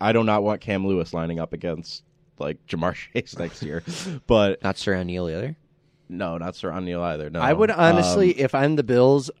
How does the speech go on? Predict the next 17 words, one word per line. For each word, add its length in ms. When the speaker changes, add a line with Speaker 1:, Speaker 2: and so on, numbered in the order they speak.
Speaker 3:
I 180
would. 440
Okay, 340
so 360
we 200
know 160
this 200
wide 180
receiver 300
class 360
is 100
deep. 380
I 520
suggest 600
be 160
aggressive, 640
and 520